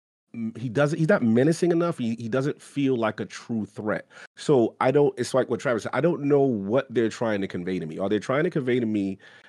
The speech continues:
that he is truly this universal threat that we need to be afraid of? Or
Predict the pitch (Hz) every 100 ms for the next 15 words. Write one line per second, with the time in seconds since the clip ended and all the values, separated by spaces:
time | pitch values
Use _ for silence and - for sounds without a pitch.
0 | - 107 110 104 - - - 151 170 160
1 | 127 107 98 120 107 107 - 101 - 95
2 | 101 95 - _ _ _ _ - 113 90
3 | - _ 85 87 123 170 156 139 98 107
4 | 95 - 135 143 98 82 80 - _ _
5 | - 214 156 104 92